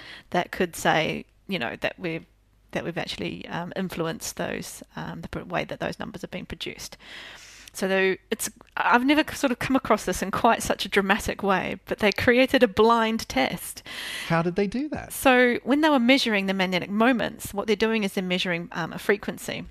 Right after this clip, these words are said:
Speaker 2: Mm-hmm.
Speaker 1: And the way that you measure that frequency is you've got to have a clock.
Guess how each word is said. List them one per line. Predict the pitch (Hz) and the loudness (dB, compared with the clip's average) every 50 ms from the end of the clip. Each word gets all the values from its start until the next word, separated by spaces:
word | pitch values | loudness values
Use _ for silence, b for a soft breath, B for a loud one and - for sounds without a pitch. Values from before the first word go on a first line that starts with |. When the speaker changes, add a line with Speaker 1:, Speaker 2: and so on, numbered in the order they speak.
| - - - | -10 -6 -4
Speaker 2:
Mm-hmm. | 104 90 82 87 135 165 - _ _ - - - - | -4 -2 -4 -4 -6 -8 -10 _ _ -20 -14 -6 0
Speaker 1:
And | 220 233 214 214 202 185 - 208 - | 0 2 2 2 0 -4 -8 -8 -4
the | - 202 | -4 -2
way | 190 208 214 220 | 2 4 4 4
that | 226 226 - - | 4 2 0 0
you | 190 196 185 190 175 180 - _ - | -2 -4 -4 -4 -6 -8 -10 _ -10
measure | - 196 196 196 - - 185 | -6 -2 -2 0 0 -2 -2
that | - - - | -4 -6 -6
frequency | - - 285 320 - - 220 - - 156 | -4 -4 -4 -4 -2 -4 -6 -4 -4 -4
is | 160 - | -4 -2
you've | - - | -4 -2
got | 185 | -4
to | 175 170 | -4 -6
have | 165 147 | -6 -10
a | 123 | -10
clock. | - - - - - - - - - | -2 2 4 4 4 2 -2 -16 -16